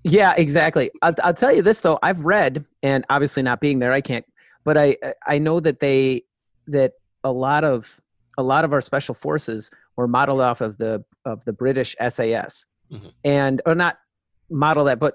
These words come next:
Speaker 1: but a number of our special forces groups, you know, did that, and there's cross training and all that. And I don't know if they were the ones that came up with it, but I, I wanna say that that was one of the things that came out of a lot of that cross training.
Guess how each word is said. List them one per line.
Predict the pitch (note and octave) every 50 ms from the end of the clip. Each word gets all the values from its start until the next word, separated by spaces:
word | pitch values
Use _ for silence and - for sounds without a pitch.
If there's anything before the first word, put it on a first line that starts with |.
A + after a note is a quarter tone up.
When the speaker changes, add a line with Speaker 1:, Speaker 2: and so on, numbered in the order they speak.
| _ E3+
Speaker 1:
but | D3+ D3+ C3+ -
a | D3 C#3
number | D3+ E3+ E3+ E3+ D3
of | B2+
our | C#3 C3 A#2+ A2+ G#2+ - -
special | - - D3 C#3 - - A#2+
forces | - C3 A#2+ - A#2+ A2
groups, | - C3+ A2 - - A#2 - - - D3+ -
you | E3+ D3+ C#3+
know, | C3 A#2 A2 G2 _ -
did | - C#3+ A#2+
that, | B2+ G#2
and | D3 F3+
there's | F3 D#3+ -
cross | - - C#3+ C3 B2+ -
training | - B2+ A#2+ A#2+ A#2+
and | A#2 A2+
all | A2+ A2+
that. | B2 A#2+ - -
And | C3+ C#3+ D3
I | F#3+ A#3+
don't | B3+ A#3
know | G3+ F#3
if | E3+ -
they | D3+ D#3+
were | E3+ F3 F3+
the | D3+ C#3
ones | C#3 D3 C#3
that | C3 A#2+ -
came | - C3+ B2 A#2+
up | B2 C3 -
with | F3+ E3+ G3+
it, | G#3 G#3 _ _ - - - - - - - _ -
but | D#3 D#3
I, | D3+ C#3 - -
I | C3+ C#3+
wanna | C3+ D#3 E3 F3 F3+
say | - - D#3 C#3
that | B2 C3 -
that | D3 D3 C#3+ D#3
was | D#3+ B2+
one | C3+ C#3+ C#3+
of | B2
the | B2+ -
things | C3+ C3 C3 -
that | A#2 -
came | - C3+ B2 B2+
out | A#2+ A#2
of | A2+ A2+
a | G#2+
lot | G#2 G#2+ G#2+ G#2+
of | G#2
that | G2+ G2
cross | - - - D3+ E3 D#3+
training. | - - - G#2+ G#2 G2 -